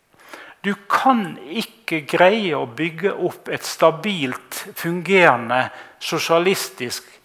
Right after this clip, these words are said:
eller om du vil kalle det som jeg gjør, kommunistisk samfunn. Du greier aldri å bygge opp et stabilt, fungerende kommunistisk samfunn med en mektig imperialistisk ytre fiende rundt deg.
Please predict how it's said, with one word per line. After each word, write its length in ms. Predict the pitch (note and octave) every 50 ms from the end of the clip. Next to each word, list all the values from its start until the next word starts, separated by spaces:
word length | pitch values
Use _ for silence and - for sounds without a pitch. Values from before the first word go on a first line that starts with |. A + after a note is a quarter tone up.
| _ _
eller 240 | D#3+ C#3+ C#3+ D#3+ D#3+
om 80 | D3 D3
du 60 | C#3+ D3
vil 140 | D3+ C#3+ -
kalle 280 | - D#3 D#3+ D#3 D#3+ C#3+
det 60 | -
som 120 | C#3 C#3+ D#3+
jeg 220 | D#3+ C#3+ C3+ A#2+
gjør, 240 | A#2 A#2 A#2 A#2+ -
kommunistisk 760 | - - E3 D#3 D#3+ E3 E3+ E3 - - - C3 A#2+ - - -
samfunn. 560 | - C#3 C#3 C#3 D3 - - C#3 A#2 A2 G#2+ - - _ _ _ _ _ _ _ _ _ _ _ _ _ _ _ _ _ _ _ _
Du 80 | - F#3+
greier 320 | D#3+ - F#3 A3 A#3 - - - - G3+
aldri 380 | G#3 A3+ B3 A3 A#3 F#3+ F#3 D#3+
å 80 | C#3+
bygge 260 | C#3+ F#3 G3+ F3+ G#3+
opp 160 | G#3+ F3 - -
et 80 | C#3
stabilt, 640 | - - - - F3 E3 D#3 - F#3 F#3+ E3+ - -
fungerende 560 | - - D#3 D#3 D3 F3 F3 E3 C#3+ C3 B2+
kommunistisk 600 | - - D3 C3 C#3+ D#3 E3 - - - B2 -
samfunn 420 | - C#3 C#3+ C#3 - - C3 A2+ G#2 - - - - - - - - - -
med 300 | D#3 D3+ D#3 F3+ G3 - F3
en 160 | C#3+ D3+ E3+ E3 E3 E3 F3 F3+
mektig 800 | G3 G3+ - - - - - - - - - F#3 D3+ D3 - - D#3
imperialistisk 840 | D3 C#3+ - E3 D#3 D#3+ E3+ E3 F3+ F3 - - - C#3 A#2+ - G#3+
ytre 380 | G#3+ E3+ - - - - E3 -
fiende 480 | - D3 D3 D#3 D#3+ C#3+ B2 A#2+ C3
rundt 240 | B2 C#3 C3+ A2+ -
deg. 160 | C3 A#2 -